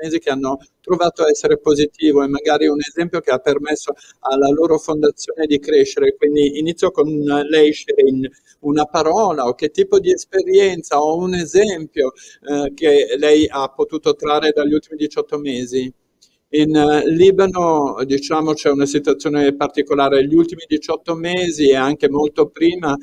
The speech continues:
non è che ci fosse molto da essere positivi, vista la situazione, eh, che è, diciamo, secondaria, ma c'è anche la instabilità politica,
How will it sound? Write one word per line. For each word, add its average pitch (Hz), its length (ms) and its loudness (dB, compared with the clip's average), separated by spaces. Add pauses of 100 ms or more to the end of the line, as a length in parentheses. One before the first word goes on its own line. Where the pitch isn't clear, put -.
(340)
non 151 240 -2
è 170 120 0
che 165 100 -2
ci 147 180 -4
fosse 147 840 2
molto 165 640 0
da 135 180 2
essere 143 380 0
positivi, 139 800 -2 (280)
vista 151 320 0
la 156 140 0
situazione, 156 1300 -2 (280)
eh, 135 400 -2
che 147 560 6
è, 139 480 0
diciamo, 139 720 -2
secondaria, 147 1160 0
ma 131 180 -8
c'è - 160 -6
anche 135 320 -2
la 131 220 -2
instabilità 139 600 -2
politica, 165 760 -2